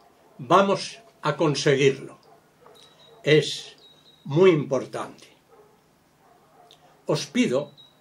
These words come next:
que dediquéis unos minutos y lo leáis hasta el final. Es indispensable.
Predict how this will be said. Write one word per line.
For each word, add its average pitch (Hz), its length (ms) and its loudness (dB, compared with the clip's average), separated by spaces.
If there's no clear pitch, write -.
que 165 140 4
dediquéis 180 560 6
unos 180 280 2
minutos 185 840 0
y - 100 0
lo 160 140 6
leáis 165 600 4
hasta - 400 -4
el 127 120 -2
final. 117 540 -6
Es 196 440 -2
indispensable. 147 1080 -4